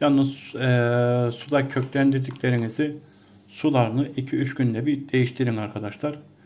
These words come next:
Daha çabuk gelişiyor o zaman. Ben öyle yaptım.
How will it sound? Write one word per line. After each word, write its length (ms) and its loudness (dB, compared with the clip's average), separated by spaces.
Daha 200 4
çabuk 340 -4
gelişiyor 460 -4
o 40 -8
zaman. 300 -4
Ben 140 -2
öyle 200 0
yaptım. 420 -6